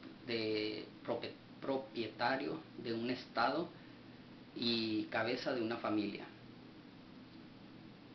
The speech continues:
Entonces solamente, eh, queríamos incluir eso. Y hay algo en la palabra de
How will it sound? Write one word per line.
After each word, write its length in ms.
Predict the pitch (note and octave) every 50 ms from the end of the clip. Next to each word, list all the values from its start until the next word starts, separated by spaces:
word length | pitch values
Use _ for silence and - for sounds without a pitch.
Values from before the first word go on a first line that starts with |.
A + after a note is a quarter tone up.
| - - - - - - - - -
Entonces 580 | A#2 A2 - A#2+ A#2 A2 - C3 B2 A#2 G#2+ -
solamente, 800 | - - A2+ A#2 A#2 A2+ A2 G#2+ - A#2 A2+ G#2+ G2 - - - - - - - - - - - - - - - - - - - - - - - -
eh, 120 | G#2+ G2+ -
queríamos 540 | A#2 G#2+ A2 A#2 A#2+ A#2 A2 G#2+ - - A2+
incluir 400 | G#2+ G#2+ - G#2+ G#2+ A2 A2 A#2
eso. 300 | A2+ - - A#2 G#2+ - - - - - - - - - - - - - - - - - - - - - - - - - - - - - - - - - - -
Y 140 | A#2+ A#2+
hay 160 | B2 C3 C#3+ D3+
algo 180 | D3+ E3 F3+
en 60 | F3
la 120 | E3 D3 -
palabra 500 | B2 A2+ A2 A2 G#2 A#2 - D3+ D#3 D3+
de 120 | C3 F2+